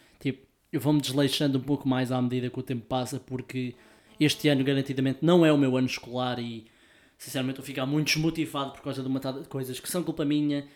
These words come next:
coisas que não são culpa minha, portanto, yeah, vamos só passar isso à frente. Hum, ser produtivo, eu acho que a principal cena, tipo,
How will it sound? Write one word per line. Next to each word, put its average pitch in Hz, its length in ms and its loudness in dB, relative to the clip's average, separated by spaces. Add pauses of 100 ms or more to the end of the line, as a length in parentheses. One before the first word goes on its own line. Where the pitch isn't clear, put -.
(120)
coisas 143 300 -2
que 151 80 -4
não 165 120 4
são 160 160 -4
culpa 135 280 -6
minha, 123 320 -4
portanto, 110 840 -14 (640)
yeah, 139 240 2
vamos 151 180 0
só 190 120 0
passar 147 380 -6
isso 131 160 -8
à 120 40 -8
frente. 107 320 -12 (680)
Hum, 151 320 6 (680)
ser 226 260 2
produtivo, 151 440 0
eu 214 80 4
acho 226 240 2
que 190 340 -4
a 185 60 -4 (260)
principal 175 380 -2
cena, 147 260 0
tipo, - 240 -16